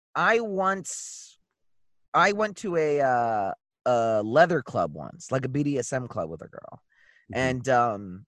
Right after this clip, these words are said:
Speaker 1: it was wild. Did I ever tell you about that? It was crazy.
Speaker 2: You, I think you might have.
Speaker 1: And I watched the fat dude get slapped by the two black ladies, like, the two
Speaker 2: I,
Speaker 1: six-foot
Speaker 2: I
Speaker 1: black
Speaker 2: think
Speaker 1: ladies.
Speaker 2: so.
Speaker 1: I've
Speaker 2: Yeah.
Speaker 1: mentioned to you before.
Speaker 2: Yeah.
Speaker 1: Um, well, in one of the other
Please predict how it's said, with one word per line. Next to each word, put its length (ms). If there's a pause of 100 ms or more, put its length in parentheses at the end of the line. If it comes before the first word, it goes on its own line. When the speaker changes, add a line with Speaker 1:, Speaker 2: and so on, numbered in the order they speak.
Speaker 1:
it 80
was 160
wild. 520
Did 120
I 100
ever 140
tell 180
you 120
about 240
that? 320
It 60
was 120
crazy. 320
Speaker 2:
You, 280
I 60
think 320
you 60
might 380
have. 80
Speaker 1:
And 100
I 40
watched 240
the 80
fat 300
dude 240
get 200
slapped 460
by 120
the 100
two 180
black 280
ladies, 460
like, 140
the 100
two 140
Speaker 2:
I, 80
Speaker 1:
six-foot 420
Speaker 2:
I 20
Speaker 1:
black 200
Speaker 2:
think 200
Speaker 1:
ladies. 140
Speaker 2:
so. 140
Speaker 1:
I've 140
Speaker 2:
Yeah. 60
Speaker 1:
mentioned 400
to 100
you 220
before. 500 (380)
Speaker 2:
Yeah. 300
Speaker 1:
Um, 360 (360)
well, 520 (260)
in 180
one 240
of 100
the 240
other 460